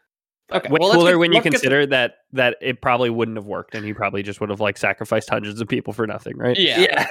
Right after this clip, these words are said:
Speaker 3: <laughs> that's a good point. Yeah. Um, but anyways, I, I, that kind of stuff is getting way ahead of what we're gonna do. Uh,
Speaker 1: Euron in the future. That sounds dope.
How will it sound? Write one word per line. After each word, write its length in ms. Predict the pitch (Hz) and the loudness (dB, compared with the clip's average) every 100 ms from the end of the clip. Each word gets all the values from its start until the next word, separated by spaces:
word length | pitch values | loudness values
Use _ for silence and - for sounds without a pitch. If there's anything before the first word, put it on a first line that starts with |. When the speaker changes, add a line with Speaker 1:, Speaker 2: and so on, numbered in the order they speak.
| - | 0
Speaker 3:
<laughs> 380 | 202 175 165 151 | 0 2 2 2
that's 180 | 156 151 | 0 0
a 60 | |
good 240 | 123 156 - | -2 -4 -6
point. 260 | 90 87 - | -6 -8 -6
Yeah. 360 | 104 90 117 151 - - - - | -4 -4 -6 -12 -14 -12 -12 -2
Um, 600 | 151 160 160 151 147 - _ _ _ _ - | 2 4 4 2 -2 -12 _ _ _ _ 0
but 160 | 202 214 | 2 4
anyways, 200 | 185 151 | 4 4
I, 100 | 160 | 4
I, 260 | 147 180 | 4 2
that 240 | - 185 185 | 2 0 0
kind 200 | 202 175 | 0 0
of 60 | |
stuff 200 | 160 147 | 2 -2
is 80 | 139 | -2
getting 200 | 135 123 | -4 -4
way 160 | 120 113 | -2 -4
ahead 200 | 113 110 | -4 -4
of 160 | 107 104 - _ - | -8 -12 -20 _ -10
what 260 | 110 - | -8 -8
we're 120 | 104 | -10
gonna 180 | 95 90 | -10 -8
do. 460 | 90 165 175 165 151 | 0 4 4 4 2
Uh, 160 | 107 110 | 2 4
Speaker 1:
Euron 300 | 185 190 190 | 6 6 4
in 80 | 180 | 2
the 80 | 156 | 0
future. 320 | 147 139 123 | -4 -6 -8
That 160 | 123 | -10
sounds 280 | - 135 131 | -12 -14 -14
dope. 260 | - 139 | -14 -14